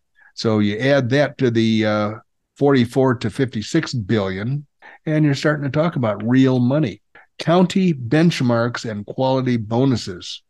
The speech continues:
is another area that they're, uh, apparently using to, uh, siphon more Treasury funds. Created by the Affordable Care Act, benchmarks are sent,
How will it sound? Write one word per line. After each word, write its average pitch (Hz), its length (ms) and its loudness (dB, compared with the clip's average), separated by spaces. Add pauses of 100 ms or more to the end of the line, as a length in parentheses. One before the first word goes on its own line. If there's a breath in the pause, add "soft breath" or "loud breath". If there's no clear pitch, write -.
is 110 200 -4
another 117 360 0
area 110 380 0
that 95 160 -8
they're, 202 220 -4 (500)
uh, 98 380 -2
apparently 110 380 -2
using 107 500 2
to, 101 460 -4
uh, 98 280 -6 (300)
siphon 120 460 -2
more 107 380 0 (320)
Treasury 110 480 0
funds. 98 500 -6 (420 loud breath)
Created 175 400 4
by 165 140 4
the 151 140 6
Affordable 156 500 2
Care 175 260 2
Act, 104 200 -2 (120)
benchmarks 117 840 0
are 107 320 -4
sent, 151 420 -2